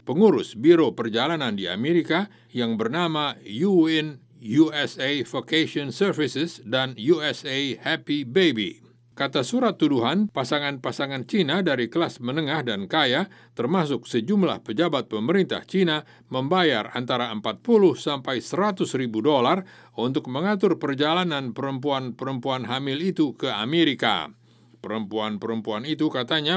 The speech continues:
berbohong tentang maksud kunjungan mereka ke Amerika ketika minta visa. Juga ada kasus di mana mereka dinasihati supaya mengatakan kepada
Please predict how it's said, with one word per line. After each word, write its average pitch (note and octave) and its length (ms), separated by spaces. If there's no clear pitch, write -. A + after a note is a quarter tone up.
berbohong C#3+ 560
tentang C3+ 400
maksud E3 480
kunjungan A#2+ 480
mereka D#3 400
ke - 80
Amerika D3 640
ketika B2+ 480
minta F3 400
visa. A2 640
Juga B2+ 560
ada G#2+ 80
kasus D#3 640
di A#2+ 160
mana C#3+ 320
mereka D3 400
dinasihati C3+ 880
supaya A#2 400
mengatakan C3 720
kepada B2 560